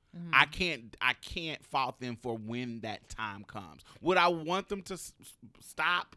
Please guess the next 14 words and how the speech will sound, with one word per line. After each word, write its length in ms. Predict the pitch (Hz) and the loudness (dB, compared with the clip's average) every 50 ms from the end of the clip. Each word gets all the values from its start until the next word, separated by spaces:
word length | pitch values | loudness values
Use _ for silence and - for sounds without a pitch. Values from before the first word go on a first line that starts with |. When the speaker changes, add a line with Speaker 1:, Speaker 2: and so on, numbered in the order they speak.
| - _ - | -20 _ -14
Speaker 2:
the 100 | - 143 | -12 -10
situation 600 | - - 180 - 180 170 175 170 175 165 - 156 - | -10 -10 -8 -8 -6 -4 -4 -4 -4 -4 -8 -10 -6
early 400 | 139 160 180 185 180 180 175 170 - - - _ _ | -4 -4 -4 -2 -4 -4 -6 -8 -12 -18 -20 _ _
if 120 | - 160 | -10 -4
they 100 | 196 190 | -4 -4
can? 320 | - - - 208 208 202 190 | -4 -4 -8 -8 -6 -6 -8
Yes, 460 | 170 151 160 180 180 165 131 117 - | -8 -4 -2 2 2 4 2 2 0
but 300 | - 107 135 135 123 107 - _ _ _ _ _ 120 117 113 | -4 -2 0 0 0 -2 -4 _ _ _ _ _ -16 -14 -6
when 480 | 123 147 165 175 - - 196 190 180 139 | -4 -2 -2 0 0 -2 -2 -4 -4 -2
they 240 | 156 156 170 185 190 | -2 0 2 0 0
decide 560 | 156 160 139 - - 170 160 156 147 143 - | 0 -4 -6 0 4 6 6 6 6 4 0
to 60 | - | -6
come 400 | 131 - - 151 147 143 135 135 | -12 -10 -8 -6 -6 -4 -4 -4
in, 500 | 135 135 135 131 120 107 98 92 90 104 | -4 -4 -4 -4 -6 -6 -8 -12 -16 -20